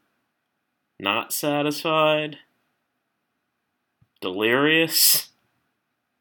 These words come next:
all of the above, none of the above? How are you feeling? And that's a good sort of, um,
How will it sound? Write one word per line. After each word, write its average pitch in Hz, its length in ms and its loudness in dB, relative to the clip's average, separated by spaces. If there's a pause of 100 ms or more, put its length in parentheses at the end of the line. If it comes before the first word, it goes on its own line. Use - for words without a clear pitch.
(100)
all 110 320 2
of 101 80 -6
the 107 100 0
above, 123 640 2
none 107 340 -4
of 135 140 -6
the 147 140 4
above? 156 800 -2 (800)
How 170 240 -4
are 165 160 4
you 143 120 8
feeling? 117 420 -2 (600)
And 131 80 -6
that's 180 160 -2
a 180 60 -6
good 160 540 2 (140)
sort 135 300 0
of, 117 200 -4
um, 107 480 0